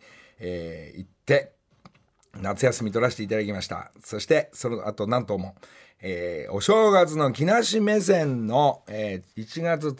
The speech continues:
一日かな、放送は。まあ、久しぶりにハワイのから、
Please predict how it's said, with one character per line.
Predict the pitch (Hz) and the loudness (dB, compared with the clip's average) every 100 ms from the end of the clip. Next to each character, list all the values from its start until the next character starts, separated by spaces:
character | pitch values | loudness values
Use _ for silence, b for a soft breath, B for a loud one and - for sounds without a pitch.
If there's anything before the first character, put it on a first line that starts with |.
| 143 | -4
一 | 165 | 2
日 | 180 165 | 2 2
か | 151 | 0
な、 | 131 170 160 | 2 2 0
放 | 127 113 | -2 -2
送 | - 107 101 | -2 -2 -2
は。 | 101 - | -4 -8
ま | 87 98 110 101 | -12 -14 -12 -14
あ、 | |
久 | 95 156 | -2 0
し | 143 156 | 2 0
ぶ | 143 | -2
り | |
に | 135 | 0
ハ | 131 | 2
ワ | 127 110 | 2 0
イ | |
の | 101 95 | -4 -12
か | - 95 | -8 -6
ら、 | 85 | -6